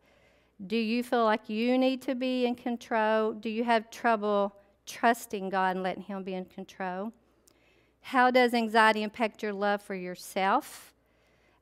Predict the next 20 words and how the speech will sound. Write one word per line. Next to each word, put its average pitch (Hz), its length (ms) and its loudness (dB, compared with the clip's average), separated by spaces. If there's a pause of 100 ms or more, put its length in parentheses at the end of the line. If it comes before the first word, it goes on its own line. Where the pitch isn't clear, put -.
Uh, 202 640 4
how 220 240 2
does 233 220 2
it 226 100 4
a-, 220 140 -2 (120)
affect 247 440 -2
your 247 100 2
health? 254 580 0 (1200)
How 262 340 4
does 254 320 6
anxiety 220 520 4
impact 214 360 -2
your 220 80 -2
relationship 208 460 0
with 208 120 -2
other 202 220 0
people 226 440 -6
in 214 60 -2
your 214 140 -2
life? 214 460 0